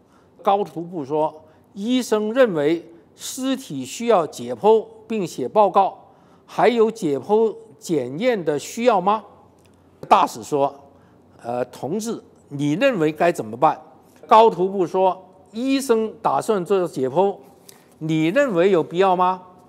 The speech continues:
大使说：“我建议无需解剖。”这个许文义说的了哈。高图部说：“我，我同意。”这个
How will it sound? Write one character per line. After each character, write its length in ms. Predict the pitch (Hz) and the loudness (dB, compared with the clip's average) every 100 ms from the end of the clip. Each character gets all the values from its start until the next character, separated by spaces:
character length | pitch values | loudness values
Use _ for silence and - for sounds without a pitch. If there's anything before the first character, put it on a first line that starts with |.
| _ _ _ _ _ _ - - | _ _ _ _ _ _ -20 -4
大 200 | 175 160 | -2 -2
使 180 | - 107 | -4 -10
说 240 | 131 147 | -6 -6
：“我 600 | 143 127 127 127 123 135 | -6 -8 -4 0 2 2
建 360 | 139 240 226 165 | 0 -4 -4 -4
议 220 | 147 139 | -6 -8
无 380 | 117 104 135 233 | -8 -12 -8 -8
需 200 | - 196 | -8 -12
解 200 | 165 98 | -12 -16
剖。” 160 | 90 90 _ _ _ _ _ _ _ _ | -16 -20 _ _ _ _ _ _ _ _
这 100 | - | -8
个 80 | 147 | -6
许 180 | - 104 | -8 -10
文 200 | 107 131 | -10 -8
义 120 | 147 | -10
说 240 | 127 147 131 | -8 -6 -6
的 120 | 101 | -8
了 100 | 85 | -14
哈。 300 | 110 110 110 _ _ _ _ _ _ _ _ _ _ _ _ _ _ - | -10 -10 -12 _ _ _ _ _ _ _ _ _ _ _ _ _ _ 0
高 140 | 185 | 0
图 120 | 147 | 0
部 200 | 156 170 | -6 -8
说 280 | 131 147 135 - | -4 -4 -6 -10
：“我， 220 | 113 156 | -2 0
我 220 | 170 131 | 2 -2
同 260 | 131 127 180 | -4 -6 -6
意。” 100 | 180 - - _ _ - _ | -8 -10 -20 _ _ -20 _
这 120 | 202 | -2
个 600 | 175 175 156 151 147 131 | 2 4 6 4 4 0